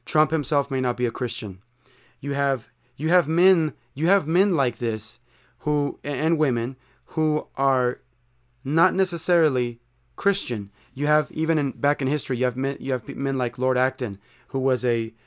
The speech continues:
uh, he was an old school Catholic, and he, vi-, I mean, he attacked the papacy with so much fervor that a Presbyterian journal hired him to write against the papacy. You know, you have very interesting circumstances like this in history.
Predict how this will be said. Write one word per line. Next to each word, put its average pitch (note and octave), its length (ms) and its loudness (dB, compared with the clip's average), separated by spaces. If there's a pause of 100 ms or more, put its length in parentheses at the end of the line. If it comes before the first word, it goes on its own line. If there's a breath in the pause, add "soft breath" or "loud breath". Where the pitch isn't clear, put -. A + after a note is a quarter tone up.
(220 soft breath)
uh, A#2 340 -2
he B2+ 160 -8
was C3 180 -2
an A#2+ 140 -6
old C#3 300 0
school B2+ 480 -2 (200)
Catholic, B2 460 -2
and A2+ 140 -6
he, C3 260 -6 (720)
vi-, A#2+ 440 -6
I C#3 100 -4
mean, C3 160 0
he D3+ 400 -2
attacked D3 440 -2
the C3 80 -2
papacy C#3+ 500 -4
with A#2 140 -4
so C#3+ 180 -2
much C#3 180 -4
fervor C3+ 380 -2
that A#2 140 -2
a A#2 60 -2
Presbyterian C3+ 800 -4 (100)
journal C3 440 0 (200 loud breath)
hired D#3+ 400 6
him A#2+ 260 -2 (220 soft breath)
to D#3+ 140 0
write C3+ 340 2 (380 soft breath)
against C3 520 -2
the B2+ 120 -2
papacy. C#3+ 560 -4 (460 soft breath)
You D3 140 2
know, D#3 200 4
you D3+ 200 0
have E3+ 280 2 (300 soft breath)
very G3+ 400 4
interesting A3+ 420 -2
circumstances F3 760 0
like B2 160 2
this B2+ 200 0
in B2 80 0
history. B2 420 -4